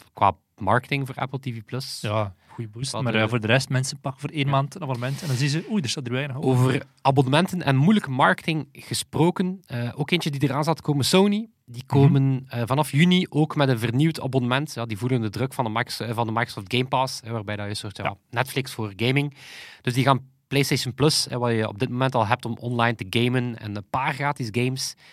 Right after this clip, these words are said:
Speaker 1: En PlayStation Now, wat dan zo een catalogus is dat je kan streamen, die gaan dat combineren. Eh, ook met wat streaming er nog bij. Waarom zeg ik moeilijke marketing? Ehm, hou je vast. Wat bestaat er, wat gaat er allemaal komen?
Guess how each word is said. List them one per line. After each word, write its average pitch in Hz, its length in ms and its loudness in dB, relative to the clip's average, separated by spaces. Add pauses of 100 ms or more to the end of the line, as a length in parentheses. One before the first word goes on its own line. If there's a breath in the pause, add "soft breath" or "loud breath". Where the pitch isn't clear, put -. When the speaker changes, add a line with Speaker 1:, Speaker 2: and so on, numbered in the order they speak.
(120)
Speaker 1:
En 107 120 -6
PlayStation 113 500 -2
Now, 120 300 8
wat 110 120 0
dan 113 120 -2
zo 104 300 -2 (520)
een 107 320 -6
catalogus 120 520 2
is 117 60 -6
dat 117 120 2
je 113 60 0
kan 113 120 -4
streamen, 135 420 0 (460 loud breath)
die 107 140 -6
gaan 143 140 4
dat 127 100 0
combineren. 120 560 -2 (280)
Eh, 110 180 -8 (100)
ook 151 220 -4
met 131 160 -4
wat 98 120 -4
streaming 156 580 -4
er 123 120 -8
nog 131 140 -2
bij. 139 220 0 (400 loud breath)
Waarom 135 280 4
zeg 120 160 2
ik 110 80 -4
moeilijke 143 280 0
marketing? 147 580 2 (460 loud breath)
Ehm, 113 480 0 (1040)
hou 131 180 0
je 120 80 4
vast. - 360 -4 (640)
Wat - 220 -8
bestaat 127 340 -2
er, 123 80 -6
wat 110 100 -4
gaat 127 100 4
er - 60 -4
allemaal 120 180 2
komen? 127 360 -2